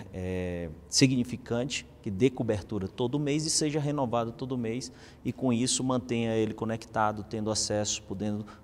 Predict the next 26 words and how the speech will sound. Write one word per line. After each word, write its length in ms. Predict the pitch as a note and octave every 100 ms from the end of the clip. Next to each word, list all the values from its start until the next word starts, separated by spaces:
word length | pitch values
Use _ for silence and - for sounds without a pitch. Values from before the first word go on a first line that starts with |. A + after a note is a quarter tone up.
| -
fazer 260 | A2 G2+
pesquisa, 760 | - A2 - - G#2+ G#2 G2 F#2 - - -
estudo, 680 | A2+ - - G#2+ G#2+ G#2+ G#2+ G#2+ - -
e 480 | A2 G#2+ A2 A2 G#2+
é 60 | G#2+
um 80 |
programa 600 | A2 A2+ G#2 G#2 G#2 G#2+ G#2
que 380 | - G#2+ G#2+ G2+
aí 360 | G2 G2+ A2
nós 420 | G#2 G#2 G2 - -
pretendemos 720 | A2 A#2 A#2+ G2 G#2 G#2 G2
esse 260 | G#2 - G#2
ano, 280 | G2 G#2 A#2 - - -
é, 240 | G2+ G2+ F#2+
fazer 340 | G2 G#2+ G#2
uma 60 | G2+
distribuição 540 | G2 - G2+ G2 G#2
significativa 1000 | G2+ - B2+ B2 B2 G#2 G2 - G#2 G#2
aí 200 | F#2 G2+ - - -
e 80 | G#2+
atender 380 | G#2 G#2+ F#2+ G2+
cerca 340 | - G#2+ G#2
de 100 | F#2+
setecentos 580 | A2 G#2 - A2 G#2 -
mil 180 | A2 G#2+
alunos 520 | F#2+ F#2+ G2 G2 -